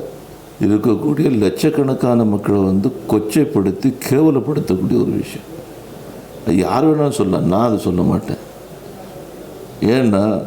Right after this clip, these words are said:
இந்துக்கள் நூத்துக்கு நூறு எங்க போடுறாங்க? நான் தொண்ணூத்தொன்னுலேருந்தே தேர்தல் நடத்துறேன்.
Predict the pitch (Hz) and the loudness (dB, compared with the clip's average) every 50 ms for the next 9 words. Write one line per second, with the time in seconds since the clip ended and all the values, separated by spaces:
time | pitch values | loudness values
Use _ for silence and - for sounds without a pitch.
0 | - - - - - - - - - - - - - - 78 - - 104 110 127 | -8 -12 -14 -18 -18 -20 -20 -20 -20 -20 -20 -18 -8 -2 0 2 4 4 4 4
1 | 127 131 117 - - 104 92 82 73 - - - - - 85 90 98 113 135 - | 4 2 2 2 0 0 2 0 -2 -4 -6 -8 -6 -4 0 2 2 2 2 2
2 | 156 127 117 107 104 98 92 90 85 - - - 104 110 117 120 117 117 113 110 | 2 2 4 4 4 2 4 2 2 2 0 2 2 4 4 4 4 4 2 2
3 | 113 113 113 113 - - - - - - - - - - - - - - - - | 2 2 0 0 -2 -6 -12 -16 -18 -20 -20 -20 -20 -20 -20 -20 -20 -20 -20 -20
4 | - - - - - - - - - - - - - - 90 85 - 98 98 110 | -20 -20 -20 -20 -20 -20 -20 -20 -20 -20 -20 -12 -6 -4 -2 0 2 2 4 4
5 | 120 113 123 120 117 117 110 113 127 120 - - 110 107 101 98 92 90 107 - | 4 4 4 2 4 4 4 4 2 2 2 2 2 2 2 2 2 2 0 -2
6 | - - - - - | -2 -6 -10 -10 -12